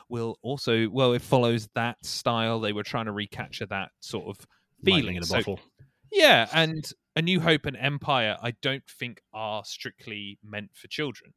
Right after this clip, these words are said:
Speaker 1: You know, there's nothing inherently about those films that I'm like,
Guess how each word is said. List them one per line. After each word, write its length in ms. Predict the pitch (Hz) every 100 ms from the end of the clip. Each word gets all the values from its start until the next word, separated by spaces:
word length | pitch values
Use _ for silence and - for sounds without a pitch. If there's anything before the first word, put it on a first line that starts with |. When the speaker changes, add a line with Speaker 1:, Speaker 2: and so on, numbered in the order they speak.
| _ _ -
Speaker 1:
You 140 | 127
know, 100 | 113
there's 240 | 117 123 160
nothing 340 | 170 165 135 127
inherently 520 | 120 131 123 104 104
about 320 | 90 107 -
those 180 | 104 98
films 320 | 107 95 95
that 80 | 85
I'm 180 | 101 101
like, 300 | 92 90